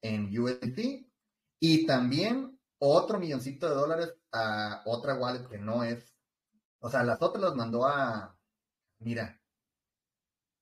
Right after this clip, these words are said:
Binance. Damn. Damn. ¿Por qué está mandando? Por eso, y po-, esta es otra de las cosas por las cuales les digo que yo estoy seguro que es una dao.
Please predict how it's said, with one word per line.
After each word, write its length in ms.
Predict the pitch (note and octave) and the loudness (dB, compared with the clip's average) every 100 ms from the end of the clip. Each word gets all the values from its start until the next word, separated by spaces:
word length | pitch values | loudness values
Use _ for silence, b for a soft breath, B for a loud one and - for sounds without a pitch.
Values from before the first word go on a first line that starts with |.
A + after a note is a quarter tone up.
| _ | _
Binance. 800 | F#2+ - - B2+ A#2+ A2 G2+ G2+ _ _ _ _ - - _ _ _ _ _ _ _ _ _ _ _ _ _ _ _ _ _ _ _ | -14 -12 -8 -4 -4 -4 -10 -16 _ _ _ _ -20 -20 _ _ _ _ _ _ _ _ _ _ _ _ _ _ _ _ _ _ _
Damn. 1200 | G2 B2+ C#3 C#3+ C#3 C3+ B2+ A#2+ A2+ G#2+ F#2+ E2+ D#2+ _ _ _ _ _ _ _ _ _ _ _ _ _ _ | -14 -10 -8 -6 -6 -4 -2 -2 -2 -4 -8 -14 -20 _ _ _ _ _ _ _ _ _ _ _ _ _ _
Damn. 960 | G#2 G2+ A#2+ C#3 C#3+ C#3 C3+ B2 A2 G2 | -16 -8 -6 -4 -6 -4 -4 -4 -4 -6
¿Por 200 | G2 G2 | -10 -10
qué 60 | A#2 | -10
está 160 | - - C3 | -8 -6 -4
mandando? 920 | C3+ C3 C3 C3 C3 B2 A2 G2 - _ _ _ _ _ _ _ _ _ _ _ _ | -2 -2 -2 0 0 0 -2 -4 -14 _ _ _ _ _ _ _ _ _ _ _ _
Por 140 | - D3 | 6 8
eso, 240 | D3 - - | 8 4 -2
y 80 | |
po-, 180 | D3 D3 | 0 2
esta 200 | C#3 C3 | 4 2
es 60 | D#3 | 2
otra 160 | D3+ D#3 | 4 4
de 80 | C#3+ | 6
las 80 | |
cosas 160 | C#3 C3+ | 4 0
por 120 | D3 | 0
las 120 | A#2+ | 0
cuales 220 | - C3 B2+ | 2 2 2
les 100 | A2+ | 0
digo 180 | C3+ | -2
que 140 | C3 G#2+ | 0 0
yo 100 | A2 | 0
estoy 180 | - B2+ | -2 -2
seguro 320 | C3 B2 A#2+ | 0 0 0
que 80 | A#2+ | -2
es 80 | |
una 200 | B2+ A#2 | 0 2
dao. 420 | G#2 A2 A#2+ G#2+ | 0 -2 -6 -8